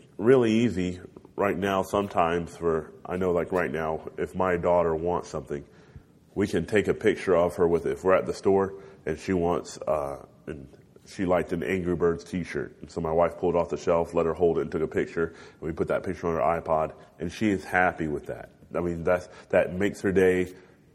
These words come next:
that she, hey, she doesn't have the shirt, but she has the next best thing in the picture of it.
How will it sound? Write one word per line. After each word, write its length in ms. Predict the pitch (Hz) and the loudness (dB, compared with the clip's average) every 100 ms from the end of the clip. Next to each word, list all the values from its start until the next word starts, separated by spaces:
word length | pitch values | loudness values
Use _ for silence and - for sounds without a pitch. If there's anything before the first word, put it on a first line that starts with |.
| - - - | -20 -20 -6
that 280 | 71 - - | -4 -4 -2
she, 180 | 113 | 0
hey, 400 | 101 101 78 50 - | 4 2 2 -6 -4
she 120 | 95 | 0
doesn't 220 | 95 78 | 0 2
have 260 | 110 123 120 | 4 4 4
the 60 | |
shirt, 600 | 123 - 117 - - - | 2 2 2 0 -12 -6
but 120 | 95 85 | -2 0
she 120 | 98 | 2
has 120 | 87 | 2
the 80 | 82 | 0
next 320 | 92 113 - | 0 -2 0
best 260 | 95 92 - | -2 -2 -2
thing 180 | 92 | -2
in 100 | 92 | 0
the 80 | 85 | -2
picture 400 | - 92 - 85 | -2 -6 -4 -4
of 140 | 78 | -4
it. 100 | 64 | -6